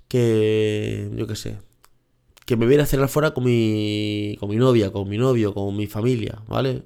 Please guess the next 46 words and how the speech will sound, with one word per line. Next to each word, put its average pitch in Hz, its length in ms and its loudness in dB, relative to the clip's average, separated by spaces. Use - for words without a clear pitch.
Con, 104 420 -10
que 107 80 -8
me 107 60 -2
voy 117 60 0
a 113 40 -4
comer 131 400 0
mi 113 120 -6
plato 123 280 -2
favorito, 113 640 0
¿vale? 104 360 -8
¿Dónde 135 320 4
lo 156 60 6
voy 151 80 6
a 139 40 2
con-, 147 260 0
cuál? 143 320 2
Entonces, 117 360 -4
luego 117 220 2
tienes 135 160 -2
el 131 100 0
progreso. 113 520 -2
Por - 100 -8
ejemplo, 117 420 -4
te 123 140 2
compras 156 280 6
el 139 80 12
micrófono, 110 520 -6
¿vale? 113 200 -6
Eso 117 100 -10
es 117 80 -8
el 120 80 -2
veinticinco 117 420 -4
por 104 120 -4
ciento 110 200 -4
del 104 140 0
progreso, 107 480 -6
lo 104 140 -6
tachas. - 460 -6
Vale, 120 320 0
ya 139 240 2
tengo 160 240 0
la 151 60 4
aplicación 143 840 -2
de, 131 380 2
para 113 600 0
conseguirlo, 113 680 -2